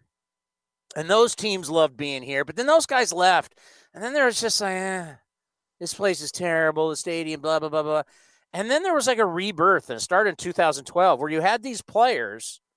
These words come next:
who wanted to be here. Sean Doolittle loved being an A. Josh Donaldson loved being an A. Yoenis Cespedes didn't wanna leave. He's had that conversation with Bob Melvin.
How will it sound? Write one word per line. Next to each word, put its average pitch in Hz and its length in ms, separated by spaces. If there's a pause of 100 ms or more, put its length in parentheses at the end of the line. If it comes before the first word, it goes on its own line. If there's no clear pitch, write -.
(420)
who 208 140
wanted 208 540
to 220 60
be 269 280
here. - 220 (2500)
Sean 277 300
Doolittle 262 420
loved 269 220
being 220 200
an 139 120
A. 87 260 (140)
Josh 269 300
Donaldson 214 600
loved 226 360
being 208 220
an 127 140
A. 82 260 (280)
Yoenis 285 420
Cespedes 269 580
didn't 262 240
wanna 262 220
leave. 269 680 (460)
He's 311 240
had 302 220
that 254 180
conversation 190 720
with 165 100
Bob 196 240
Melvin. 247 360